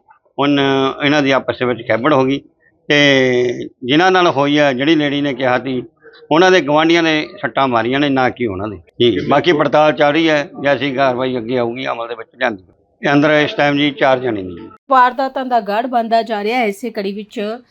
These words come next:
Speaker 2: ਤੇਜ਼ਧਾਰ ਹਥਿਆਰਾਂ ਦੇ ਨਾਲ ਹਮਲਾ ਕੀਤਾ ਗਿਆ ਹੈ ਤੇ ਫੱਟੜ ਹਾਲਤ ਵਿੱਚ ਮੁੜ ਤੋਂ ਐਮਰਜੈਂਸੀ ਦੇ ਬਾਹਰ ਵੀ ਫੱਟੜ ਕਰਨ ਦੀ ਕੋਸ਼ਿਸ਼ ਕੀਤੀ ਗਈ ਹੈ। ਦਰਅਸਲ ਕੁੱਟਮਾਰ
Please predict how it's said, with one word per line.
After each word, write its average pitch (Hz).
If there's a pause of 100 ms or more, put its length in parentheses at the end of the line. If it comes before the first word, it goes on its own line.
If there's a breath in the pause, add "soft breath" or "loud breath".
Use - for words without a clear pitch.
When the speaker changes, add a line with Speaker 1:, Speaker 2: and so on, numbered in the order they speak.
(120 soft breath)
Speaker 2:
ਤੇਜ਼ਧਾਰ 349
ਹਥਿਆਰਾਂ 285
ਦੇ 277
ਨਾਲ 254
ਹਮਲਾ 214
ਕੀਤਾ 233
ਗਿਆ 214
ਹੈ 220
ਤੇ 226
ਫੱਟੜ 240 (200)
ਹਾਲਤ 202
ਵਿੱਚ 214 (600 soft breath)
ਮੁੜ 285
ਤੋਂ 349
ਐਮਰਜੈਂਸੀ 285
ਦੇ 254
ਬਾਹਰ 220
ਵੀ 226 (120)
ਫੱਟੜ 269
ਕਰਨ 208
ਦੀ 220
ਕੋਸ਼ਿਸ਼ 214 (280)
ਕੀਤੀ 208
ਗਈ 214
ਹੈ। - (280)
ਦਰਅਸਲ 370
ਕੁੱਟਮਾਰ 320